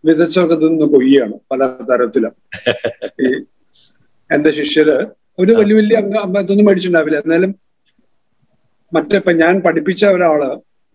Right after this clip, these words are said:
Speaker 2: ആ.
Speaker 1: ആ, ആഴ്ചയിൽ ഒരു ദിവസമാണ് ഞാൻ ക്ലാസ് എടുത്തിരുന്നത്. പെണ്ണലിന്റെ ഒരു ക്ലാസ്സില് ഞാൻ എടുത്തിരുന്ന ഇൻക്രെഡിബിൾ ജേർണി എന്ന് പറഞ്ഞിട്ടൊരു നായയുടെ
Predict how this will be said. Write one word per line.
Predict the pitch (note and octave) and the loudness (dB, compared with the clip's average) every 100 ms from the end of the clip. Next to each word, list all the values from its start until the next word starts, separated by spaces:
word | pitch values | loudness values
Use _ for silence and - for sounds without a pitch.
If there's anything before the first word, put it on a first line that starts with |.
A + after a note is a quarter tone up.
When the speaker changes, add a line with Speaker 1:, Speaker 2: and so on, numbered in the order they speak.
| _ | _
Speaker 2:
ആ. | G#2 F2 _ _ - | -8 -8 _ _ -8
Speaker 1:
ആ, | B2 A#2+ C#3 - - C#3+ - D3+ | -6 -6 -8 -12 -10 -8 -4 -2
ആഴ്ചയിൽ | D3 D3 F3+ F3 | 0 2 0 2
ഒരു | D#3+ F#3 F3+ - _ _ _ - | 4 2 0 -6 _ _ _ -4
ദിവസമാണ് | C#3+ D3 - D#3+ D3+ D3 | -2 0 2 2 2 0
ഞാൻ | C#3 C3+ B2+ _ _ _ _ _ _ | 2 0 -2 _ _ _ _ _ _
ക്ലാസ് | C#3 C#3+ - | 0 0 -2
എടുത്തിരുന്നത്. | D3+ C#3+ B2 B2 - | -2 -2 -2 -4 -2
പെണ്ണലിന്റെ | B2 B2 A#2+ G#2 - _ _ _ _ _ - | -2 0 0 -2 -6 _ _ _ _ _ 0
ഒരു | E3 D#3 | 0 4
ക്ലാസ്സില് | C3 B2 A#2+ A2+ _ _ _ _ _ _ _ _ D#3 | 0 0 -4 -4 _ _ _ _ _ _ _ _ 0
ഞാൻ | E3+ | 2
എടുത്തിരുന്ന | D#3 E3 D#3+ F3 | 2 2 4 4
ഇൻക്രെഡിബിൾ | D#3+ D#3+ F3+ F3+ F#3+ F#3+ | 4 2 0 0 2 2
ജേർണി | E3 D#3+ D#3+ | 2 0 0
എന്ന് | D#3 | -2
പറഞ്ഞിട്ടൊരു | D3+ C#3 C#3+ C#3+ | -4 -4 -4 -2
നായയുടെ | C#3 C#3+ D3+ D#3+ D#3+ D#3+ | 0 2 2 2 2 -2